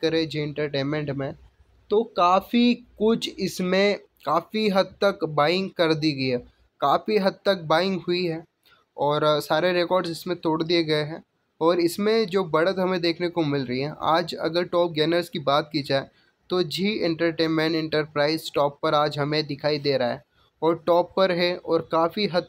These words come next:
तक ये ऊपर की ओर बढ़ सकता है। So गाइस, अगर देखा जाए तो काफ़ी इसमें बड़ी न्यूज़ आई है। अ, क्यों मैं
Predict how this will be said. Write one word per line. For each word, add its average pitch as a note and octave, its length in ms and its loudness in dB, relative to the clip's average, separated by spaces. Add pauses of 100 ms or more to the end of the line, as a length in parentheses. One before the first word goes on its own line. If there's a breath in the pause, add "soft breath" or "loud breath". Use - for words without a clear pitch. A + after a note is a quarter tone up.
तक F#3 160 0
ये F3 60 2
ऊपर D#3+ 320 0
की D#3+ 120 -4
ओर D#3+ 120 0
बढ़ C3+ 200 0
सकता A#2+ 380 -8
है। - 220 -20 (280 soft breath)
So F3+ 160 0
गाइस, G#3+ 260 0
अगर E3+ 320 -2
देखा D#3+ 420 -2
जाए F3 280 0
तो F#3+ 140 -4
काफ़ी D#3 440 -2 (140)
इसमें E3+ 360 -4
बड़ी D3+ 240 0
न्यूज़ F3 300 0
आई D#3+ 160 0
है। D#3 100 -4
अ, F3 60 -12 (880 soft breath)
क्यों G3 240 0
मैं G3 180 0